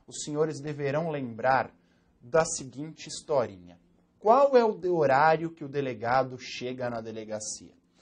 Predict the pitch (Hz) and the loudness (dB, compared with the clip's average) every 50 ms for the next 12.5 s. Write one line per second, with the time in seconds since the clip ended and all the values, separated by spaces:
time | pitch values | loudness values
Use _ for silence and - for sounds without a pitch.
0 | _ _ _ - 110 113 127 123 120 110 107 131 139 151 147 127 - - - - | _ _ _ -18 -10 -8 -6 -4 -4 -2 0 2 2 2 0 -4 -8 -10 -8 -4
1 | - 208 226 226 170 143 135 107 101 - _ _ _ - 185 214 240 202 147 143 | 4 6 6 6 6 4 0 -2 -4 -8 _ _ _ 2 2 4 4 2 0 -4
2 | 135 123 120 110 110 107 98 - - - - 175 170 135 107 - - _ _ _ | -6 -6 -6 -8 -8 -10 -8 -6 -6 -8 -8 -6 -6 -6 -6 -8 -10 _ _ _
3 | _ _ - 170 165 139 127 120 120 120 147 151 156 165 175 175 170 170 - - | _ _ 4 4 4 4 2 -4 -4 2 4 6 6 6 4 0 -4 -8 -12 -14
4 | - - - 190 170 - _ _ 147 127 120 120 120 - _ - 110 107 _ _ | -16 -14 -14 -14 -14 -14 _ _ -8 -8 -6 -8 -10 -14 _ -18 -20 -20 _ _
5 | _ _ _ _ 135 110 107 120 113 107 92 104 110 123 143 170 180 165 165 - | _ _ _ _ -20 -14 -12 -10 -10 -10 -10 -6 -2 -2 0 0 -2 -4 -10 -14
6 | - - - - 151 156 147 123 117 113 107 104 107 104 107 104 104 110 104 - | -14 -14 -12 -12 -12 -10 -6 -6 -6 -6 -6 -8 -14 -16 -18 -20 -20 -16 -10 -10
7 | - - - 151 160 156 151 151 - _ _ _ - 156 156 156 120 113 120 123 | -8 -8 -8 -8 -6 -6 -6 -6 -10 _ _ _ -2 -2 -2 0 -2 -4 -4 -2
8 | 127 123 123 123 123 120 - - - _ - 160 135 - _ - 131 113 98 85 | 0 0 0 0 -2 -6 -12 -16 -16 _ -16 -16 -16 -16 _ -14 -14 -14 -14 -16
9 | - _ - - _ _ _ 131 135 127 123 - - 131 135 143 147 - _ _ | -20 _ -20 -20 _ _ _ -12 -10 -10 -10 -4 0 0 0 0 0 -6 _ _
10 | _ _ _ 113 113 120 156 190 208 233 233 208 165 143 117 107 110 107 113 135 | _ _ _ -20 0 4 8 10 10 10 10 6 4 0 -2 -6 -8 -8 -6 -6
11 | 170 185 190 180 151 127 - - - - - - 117 120 117 110 - - _ - | -4 -2 0 0 0 0 0 -4 -6 -10 -12 -10 -8 -6 -6 -6 -8 -12 _ -8
12 | 120 131 139 143 135 131 120 127 139 | -6 -2 -2 -2 -4 -4 -8 -12 -16